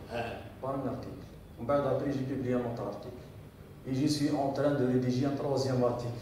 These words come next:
Speaker 1: الله يبارك.
Speaker 2: بار لي ريزولتا دو دكتور.
Speaker 1: اه. كون جو فوا دونك سي تو ديال من ديسات كاين كات أ، الناس راهم يحلموا،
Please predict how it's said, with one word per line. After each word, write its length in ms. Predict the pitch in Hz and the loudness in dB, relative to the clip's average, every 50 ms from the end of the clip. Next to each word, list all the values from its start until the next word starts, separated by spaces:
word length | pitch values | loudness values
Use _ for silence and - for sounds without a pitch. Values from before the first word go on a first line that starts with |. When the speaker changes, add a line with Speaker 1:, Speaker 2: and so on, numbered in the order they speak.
| - - | 0 2
Speaker 1:
الله 220 | 196 - - - - | 4 4 4 2 0
يبارك. 680 | - - - - - - - - - - - - 120 | -2 -4 -6 -8 -10 -10 -10 -12 -14 -12 -6 0 2
Speaker 2:
بار 120 | 127 127 | 2 4
لي 120 | 131 135 131 | 4 6 8
ريزولتا 420 | 127 127 123 123 123 123 135 131 | 8 8 6 6 2 4 4 4
دو 140 | 123 120 117 | 4 4 2
دكتور. 400 | - - 113 - - 113 - - - - - - - - - - - - | 0 -2 -4 -6 -6 -6 -6 -6 -8 -10 -12 -14 -14 -14 -14 -14 -12 -10
Speaker 1:
اه. 240 | 120 - 123 123 117 - - - - - - - - 143 - | -8 -6 -6 -6 -6 -8 -10 -12 -14 -14 -14 -14 -8 0 2
كون 180 | 226 247 233 | 4 4 4
جو 160 | - 220 208 | 6 4 4
فوا 300 | 190 214 247 233 - 226 | 4 4 4 4 4 2
دونك 220 | 226 226 - - 196 | 2 0 0 -2 -4
سي 260 | 180 - 202 190 - | -4 -2 -2 -2 -2
تو 220 | 214 220 226 208 | 0 -2 -2 0
ديال 180 | 180 170 165 156 156 170 | 2 2 2 4 2 2
من 120 | 180 175 | 0 0
ديسات 440 | 156 156 - - - 190 185 - - | -2 -4 -4 -2 0 -2 -2 0 0
كاين 320 | - 185 151 143 - - - | 0 0 2 0 -2 -2 -2
كات 160 | 220 220 - - - - - - | -2 -2 -2 -4 -6 -8 -4 -2
أ، 100 | - - - - - - - - - - - - - - - - - - - - - - - - - - - - - 170 | -2 0 -2 -2 -6 -8 -10 -12 -14 -14 -14 -16 -16 -14 -14 -12 -12 -12 -12 -12 -12 -12 -14 -14 -16 -16 -16 -14 -8 -2
الناس 260 | 196 233 226 - - - | 0 2 2 2 2 2
راهم 180 | 117 110 - | 2 2 2
يحلموا، 520 | - 180 - - 151 - - - - - | 0 0 0 -2 -2 -2 -2 -4 -6 -8